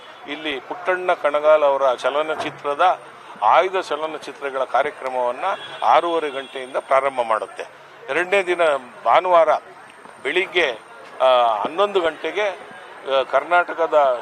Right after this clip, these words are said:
ಸುಗಮ ಸಂಗೀತ ಕ್ಷೇತ್ರದಲ್ಲಿ, ಆ, ತಮ್ಮದೇ ಆದ ಛಾಪನ್ನು ಮೂಡಿಸಿರ್ತಕ್ಕಂಥ ಪಿ ಕಾಳಿಂಗರಾಯರು, ಸಿ ಅಶ್ವಥ್ರವರು, ಮೈಸೂರು ಆನಂದ ಸ್ವಾಮಿ ಮತ್ತು ರಾಜು ಆನಂದ ಸ್ವಾಮಿ ಅವರ, ಆ, ನೆನಪಿನಲ್ಲಿ ಈ, ಇಲ್ಲಿ ಮಧ್ಯಾಹ್ನ, ಆ,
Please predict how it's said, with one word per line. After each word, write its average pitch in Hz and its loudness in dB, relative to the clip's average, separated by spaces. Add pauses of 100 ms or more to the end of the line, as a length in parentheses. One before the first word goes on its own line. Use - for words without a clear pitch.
(100)
ಸುಗಮ 175 -2
ಸಂಗೀತ 156 -10
ಕ್ಷೇತ್ರದಲ್ಲಿ, 147 -8
ಆ, - -8 (140)
ತಮ್ಮದೇ 175 -2
ಆದ 175 4
ಛಾಪನ್ನು 151 0
ಮೂಡಿಸಿರ್ತಕ್ಕಂಥ 143 -6
ಪಿ 160 -4
ಕಾಳಿಂಗರಾಯರು, 147 -2 (360)
ಸಿ 156 -4
ಅಶ್ವಥ್ರವರು, 160 -4 (280)
ಮೈಸೂರು 147 -4
ಆನಂದ 147 -2
ಸ್ವಾಮಿ 151 -4 (260)
ಮತ್ತು 127 -6
ರಾಜು 156 2
ಆನಂದ 147 -6
ಸ್ವಾಮಿ 143 -6
ಅವರ, 131 -4 (520)
ಆ, 110 0
ನೆನಪಿನಲ್ಲಿ 160 -4 (520)
ಈ, 139 -6 (380)
ಇಲ್ಲಿ 147 -8
ಮಧ್ಯಾಹ್ನ, 147 0
ಆ, 123 -4